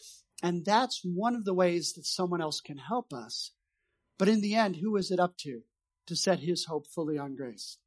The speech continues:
It wasn't up to her. It was up on me to shut the laptop and just pray,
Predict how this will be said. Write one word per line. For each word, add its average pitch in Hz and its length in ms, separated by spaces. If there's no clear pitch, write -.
It - 60
wasn't 170 240
up 180 120
to 160 80
her. 123 300
It 165 80
was 160 200
up 147 140
on 143 160
me 120 200
to - 80
shut - 300
the 175 80
laptop 147 540
and 147 140
just 143 200
pray, 110 280